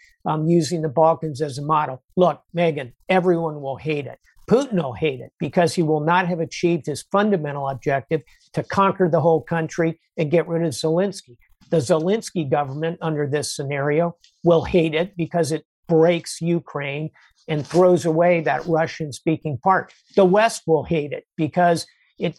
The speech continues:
it affords Vladimir Putin a chunk of territory. So that's what compromise is. The, the key element here is we've got to come up with a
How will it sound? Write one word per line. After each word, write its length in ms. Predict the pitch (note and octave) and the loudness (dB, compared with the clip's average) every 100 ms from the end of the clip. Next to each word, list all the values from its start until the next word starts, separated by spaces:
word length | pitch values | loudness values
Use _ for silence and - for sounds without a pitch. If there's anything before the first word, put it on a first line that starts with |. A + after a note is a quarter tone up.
| - | -2
it 140 | E3 | 0
affords 560 | E3 - G#3 F#3+ F3 - | -2 2 4 4 2 -2
Vladimir 600 | F3 E3+ E3+ E3 D3+ C3+ - | 2 2 2 -2 -6 -8 -4
Putin 400 | A3 G#3+ E3+ D#3 _ _ - | -2 -2 -8 -10 _ _ -6
a 80 | - | -6
chunk 360 | - F#3 E3+ | 0 0 0
of 120 | C#3 | -6
territory. 840 | - G3 F#3+ D#3+ B2+ D3+ C#3 C#3+ - _ _ - | -2 2 4 2 -2 -10 -8 -8 -12 _ _ 0
So 380 | A3+ G#3+ G3+ _ _ _ | 4 4 2 _ _ _
that's 240 | A3 A#3 G#3 | 2 2 0
what 140 | - | -2
compromise 680 | - G3+ G3 F3+ E3 D#3 B2+ | 0 0 2 2 2 -2 -2
is. 420 | F3 E3 D3+ C#3 - _ _ _ | 0 0 -4 -12 -18 _ _ _
The, 240 | F#3+ D#3+ D#3 _ | -4 -4 -4 _
the 240 | - D#3+ D#3 _ _ | -2 0 -2 _ _
key 500 | - - A#3+ G3+ F#3+ _ - | -8 2 2 2 -4 _ 2
element 460 | F#3 F#3 D#3+ C#3 | 4 2 0 -8
here 300 | - D3+ D3+ | -6 -4 -2
is 220 | D3+ C3 | -4 -6
we've 260 | D#3+ D3 A#2+ | -4 -4 0
got 280 | G3 F3+ F#3 | 4 4 2
to 180 | - F#3 | -6 -4
come 220 | F3+ E3 | -2 0
up 180 | D#3+ D#3+ | 0 0
with 120 | D#3+ C#3+ | -4 -6
a 200 | C#3 | -8